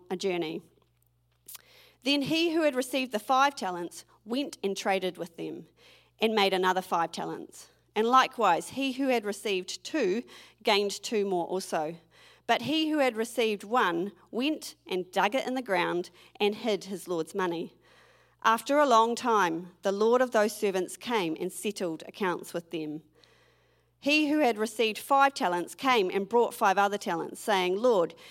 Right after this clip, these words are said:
you delivered to me five talents. Look, I have gained five more talents besides them." His Lord said to him, "Well done, good and faithful servant. You were faithful over a few things,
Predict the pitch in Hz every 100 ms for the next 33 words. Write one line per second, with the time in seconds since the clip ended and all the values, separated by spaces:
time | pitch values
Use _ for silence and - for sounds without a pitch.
0 | - - 233 240 247 247 247 - - 220
1 | 196 190 226 214 214 214 170 - - 208
2 | 247 - - - _ - _ 208 226 208
3 | 220 190 190 - - 208 202 202 208 185
4 | 180 185 - - 180 170 170 - 180 -
5 | 165 156 - 175 160 147 170 _ _ _
6 | - _ - 214 233 254 240 240 202 220
7 | 208 180 170 - - _ _ 233 277 269
8 | 254 254 214 175 - 160 _ 214 190 185
9 | 190 165 - 160 196 160 160 - - _
10 | _ _ _ 226 220 208 247 247 247 269
11 | 220 214 208 226 226 - 233 214 - 160
12 | 151 - -